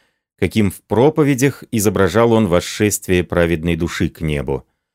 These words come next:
Изделия Скрипса были приняты. Викарий записывал соответствующие адреса. Поздно, когда её уже перестали ждать, пришла леди Кэмпбелл.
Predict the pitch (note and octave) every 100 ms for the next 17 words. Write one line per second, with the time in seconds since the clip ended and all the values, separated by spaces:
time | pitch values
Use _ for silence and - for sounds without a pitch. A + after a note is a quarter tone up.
0 | _ - E2 D#2 F#2+ F2 D#2 D2+ - F#2+
1 | F#2 - D#2+ C#2+ F3 F3 G#2+ D2+ C2 -
2 | C2 _ _ _ _ _ - F#2+ B2 D3
3 | C#3 A2+ F2 G#2 A2+ A2 G#2+ F#2+ F#2 -
4 | D2+ - D#2+ D#2 - D#2 D2 - D#2 D2+
5 | - D2 C2+ - - B1 - _ _ _
6 | _ _ - C3+ C#3 D#2 C2+ D#2+ D2+ D#2
7 | D#2+ D#2 D2 E2+ D#2 F2+ E2 D2+ E2 F#2+
8 | F2 E2 - D#2 C#2 C#2 G2+ C#3 - _
9 | - F2 - E2+ A#2 C#3 A#2 - D2+ D2+
10 | F2 D2+ D2+ - D2 C2 C2+ C2